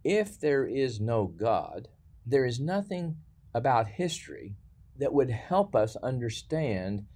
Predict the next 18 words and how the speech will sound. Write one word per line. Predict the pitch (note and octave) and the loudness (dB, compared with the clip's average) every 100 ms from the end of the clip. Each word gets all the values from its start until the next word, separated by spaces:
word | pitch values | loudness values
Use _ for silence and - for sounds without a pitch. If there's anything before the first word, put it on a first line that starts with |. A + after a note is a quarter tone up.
| - - - | -20 -20 -20
how | - C3+ | -8 -4
to | B2+ B2+ | -2 -2
live | B2 C3 D3+ C#3+ - | 0 4 4 4 -2
today, | - B2+ B2 C3+ C#3 A#2 - - - - - - - - - - G2 | -10 -6 0 2 2 0 -6 -18 -20 -20 -20 -20 -20 -20 -20 -16 -4
because | G#2+ B2+ - - F3 F#3 D#2+ C#2+ F2+ A2+ - - - - | -4 -4 -10 -4 0 0 -2 -6 -10 -10 -16 -20 -20 -10
history | - G3+ G3+ G3 F3+ | -4 -4 -4 -4 -4
is | B2 G#2 | -4 -4
just | B2+ C3 - | -4 -6 -6
a | C#3 | -8
series | - - E3 B2+ F2 F#2+ G#2+ - - | -8 -6 -4 -2 -2 -4 -6 -8 -6
of | F#2 | -6
random, | E2+ E2+ G2+ B2+ D#3+ E3 E3+ D#3 - - - - - - - - - - | -4 -4 -2 -2 -4 -4 -8 -14 -20 -20 -20 -20 -20 -20 -20 -20 -20 -8
purposeless, | - C3+ - D#3+ - D#3 D#3+ D#3+ - - - - - - - F#2 | -2 -2 -2 -6 -4 -6 -6 -8 -14 -18 -20 -20 -20 -20 -14 -6
non-theological | F#2 F#2+ A#2+ D3+ E3 E3 E3+ D#3+ A2 G2+ G#2+ G#2 A2+ - | -2 0 2 0 0 -2 -2 0 0 0 -2 -4 -6 -4
events | A#2+ A2 F#2+ F2+ F#2+ - - - - | -6 -4 -4 -4 -8 -14 -20 -20 -12
happening | - F#2+ F#2+ F2+ G2+ G2 - | -4 -4 -4 -6 -6 -8 -14
in | F2+ E2+ F2+ | -16 -10 -10
succession." | F2 A2 A2+ C#3 C#3 C3 - | -8 -10 -6 -6 -6 -8 -18